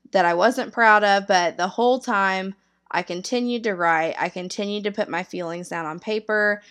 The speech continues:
and I just continued to journal is basically what I did.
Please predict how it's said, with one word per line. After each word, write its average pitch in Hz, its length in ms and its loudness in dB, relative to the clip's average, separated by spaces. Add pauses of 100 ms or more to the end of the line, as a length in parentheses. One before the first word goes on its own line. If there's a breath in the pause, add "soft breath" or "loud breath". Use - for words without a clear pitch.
(340 loud breath)
and 196 500 2
I 185 480 4 (920)
just - 280 -6
continued 196 480 -6
to 170 100 -6
journal 180 400 -2
is 170 140 -6
basically 185 440 -4
what 170 140 -2
I 156 140 -2
did. 160 500 -4